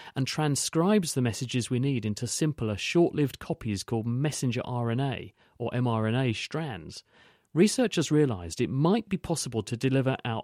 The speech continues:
own messages into cells in a genetic form, including, potentially, the instructions for substances normally used in vaccines, thus turning our cells into mini vaccine manufacturing plants.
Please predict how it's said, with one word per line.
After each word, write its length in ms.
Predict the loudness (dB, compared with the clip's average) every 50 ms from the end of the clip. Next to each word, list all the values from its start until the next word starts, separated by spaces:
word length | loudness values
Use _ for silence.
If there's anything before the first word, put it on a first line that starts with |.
| -10 _ _
own 280 | 0 2 4 4 6 4
messages 480 | 4 2 -2 -8 -6 -6 -6 -4 -4
into 200 | -4 -4 -4 -6
cells 380 | -6 -4 -4 -4 -4 -4 -4 -4
in 80 | -2
a 80 | -2 -2
genetic 480 | -2 -2 0 0 0 0 -2 -8 -10 -4
form, 380 | -2 0 0 0 0 -2 -6 -14 _ _ _ _ _ _ _ _
including, 600 | _ -4 -4 -2 0 2 2 2 2 -2 -6 -6 -14 _
potentially, 580 | -8 -6 -2 -2 -2 -2 -2 -4 -6 -6 -8 -8 _ _ _ _ _ _
the 80 | 0
instructions 560 | 2 2 2 0 -2 -4 -4 -2 -2 -2 -2
for 100 | -2 -4
substances 720 | -4 -2 -2 -2 -2 -4 -8 -8 -8 -6 -4 -4 -2 -2
normally 420 | 0 0 2 2 2 2 2 0 0
used 380 | -2 -2 -4 -6 -8 -12 -14 _ _ _ _ _ _ _
in 140 | -2 -2 0
vaccines, 720 | 2 0 0 0 -4 -4 -2 -2 -2 -4 -6 -10 -12 -14 -14 _ _ _ _ _ _
thus 160 | -6 -6 -6
turning 320 | -4 -2 -2 0 0 0
our 100 | 0 -2
cells 460 | -4 -2 -2 -2 -2 -2 -2 -6 -8 -12 -16 -20 _ _
into 240 | -6 -6 -2 -2 -2
mini 400 | 0 0 0 0 0 0 -2 -4 -8 _ _ _ _
vaccine 520 | -6 -6 -6 -6 -6 -8 -4 -2 -2 0 -2
manufacturing 640 | -2 -4 -6 -6 -4 -4 -4 -4 -2 -2 -2 -2 -4
plants. 480 | -4 -6 -8 -8 -8 -10 -12 -14 -16